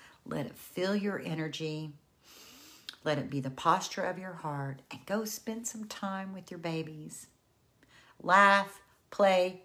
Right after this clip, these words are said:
shoot some hoops, play some catch, color some pictures, do an art project,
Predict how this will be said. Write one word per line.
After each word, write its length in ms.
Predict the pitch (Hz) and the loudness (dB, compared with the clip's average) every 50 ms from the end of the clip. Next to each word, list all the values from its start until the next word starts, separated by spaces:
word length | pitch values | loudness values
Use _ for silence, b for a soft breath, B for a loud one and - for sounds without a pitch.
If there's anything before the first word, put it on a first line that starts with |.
| _ _ _ | _ _ _
shoot 320 | - - - 233 220 202 | -10 -2 0 0 0 0
some 140 | - 190 175 | -4 -6 -6
hoops, 320 | 160 175 170 165 - - | -4 -4 -6 -6 -8 -14
play 260 | - _ - 240 233 226 | -16 _ 2 2 4 4
some 220 | 226 - 196 175 | 0 -2 -6 -8
catch, 580 | - - 165 156 151 147 135 - - - - B B B B B B B B B B | -4 -2 -2 0 0 -2 -4 -6 -10 -14 -14 B B B B B B B B B B
color 300 | - - 262 247 233 226 | 6 8 8 8 8 6
some 200 | 208 - - 185 | 4 0 -2 -4
pictures, 520 | 160 165 156 - - - 156 151 151 143 - | -2 -4 -4 -4 -4 -4 -4 -4 -4 -4 -2
do 180 | - 247 247 | 2 4 4
an 120 | 226 214 - | 4 4 2
art 300 | - 165 165 160 - - | 4 4 4 4 2 0
project, 800 | - 170 160 156 151 - - 151 151 151 147 - - - - | -2 0 0 0 0 0 0 0 0 0 -2 -4 -8 -14 -20